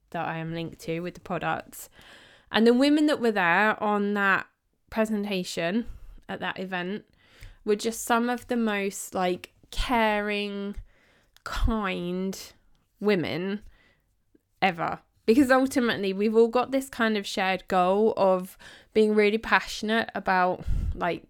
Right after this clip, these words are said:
the products w-, that we use and the environment that we live in. So it was so easy to sit down and talk to these people because they had shared interests and they were upbeat and they were happy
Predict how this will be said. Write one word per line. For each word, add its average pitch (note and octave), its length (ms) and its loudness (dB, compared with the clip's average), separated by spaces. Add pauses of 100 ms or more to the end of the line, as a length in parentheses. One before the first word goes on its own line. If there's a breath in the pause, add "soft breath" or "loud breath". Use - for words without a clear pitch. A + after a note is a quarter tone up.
(180)
the F#3+ 120 -10
products A#3 480 0
w-, G#3+ 200 -6
that G3 180 -6
we F#3+ 80 -8
use C4 420 0
and G3+ 160 -2
the F3+ 80 -2
environment G#3+ 640 0
that F#3 80 -8
we F3 120 -6
live A3 280 0
in. A3 240 -2 (340 loud breath)
So A3 120 -6
it A3 40 0
was A3+ 120 -6
so B3+ 400 0
easy A3+ 400 -2
to G3 100 -10
sit - 260 -6
down F#3 280 0
and F#3 140 -6
talk - 340 -4
to - 120 -10
these G3 200 -6
people F3+ 300 -8
because F3 300 -8
they G3 140 -6
had G#3 380 -6
shared F#3 680 -4
interests F3+ 720 -6
and G3 240 -4
they A3 100 -4
were B3 140 -4
upbeat G3 500 -4 (400 loud breath)
and A3 140 0
they A#3+ 80 2
were A#3+ 120 -2
happy F3 580 -6